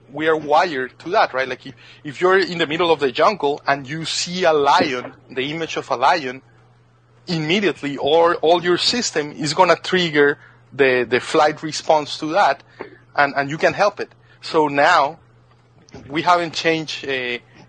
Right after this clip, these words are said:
uh, much since the time that we used to run naked, uh, <laughs> in the jungle, right? And we're chased by lions. Uh, but now we have these screens in our, in our houses where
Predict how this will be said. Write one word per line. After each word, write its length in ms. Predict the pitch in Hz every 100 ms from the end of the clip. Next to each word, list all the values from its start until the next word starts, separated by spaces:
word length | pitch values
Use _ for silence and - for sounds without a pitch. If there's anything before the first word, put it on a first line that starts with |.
| _ 127
uh, 60 |
much 580 | 123 151 196 143 - 143
since 260 | - 139 131
the 100 | 131
time 260 | 143 143
that 200 | 143 135 131 120
we 80 | 143
used 220 | 143 -
to 80 | 156
run 420 | 147 143 139 135 - _ _ -
naked, 640 | 143 147 143 135 135 -
uh, 340 | 123 120 113 120 127 156 139 165 -
<laughs> 80 | -
in 140 | 165 139
the 100 | 135
jungle, 540 | 147 208 170 151 156
right? 240 | 147 135 160
And 220 | 135 123 123
we're 120 | 139
chased 400 | - - 151 139
by 120 | 143 139
lions. 600 | 156 202 151 165 180 - - - - - - -
Uh, 460 | 151 147 135 131 - 135
but 220 | 151 143
now 340 | 190 208 180
we 180 | 175 156
have 200 | 165 156
these 440 | 170 147 - - _
screens 800 | - - - 190 196 160 185 -
in 140 | 139 131
our, 380 | 131 127 123 123 -
in 100 | 123
our 300 | 120 113 113
houses 540 | 143 202 165 151 - _ - - - -
where 480 | 156 147 143 139